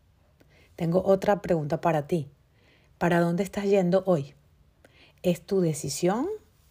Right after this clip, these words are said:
la, la ruta y la decisión que estás tomando? ¿O, o es de otra persona? ¿O es de una organización? Para mí sería de verdad muy útil si tú aprovechas este episodio de este podcast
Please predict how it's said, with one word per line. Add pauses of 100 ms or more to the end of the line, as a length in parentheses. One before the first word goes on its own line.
(140)
la,
la
ruta
y
la
decisión
que
estás
tomando? (840)
¿O, (120)
o
es
de
otra
persona? (260)
¿O
es
de
una
organización? (920)
Para
mí
sería
de
verdad
muy
útil
si
tú
aprovechas (140)
este
episodio
de
este
podcast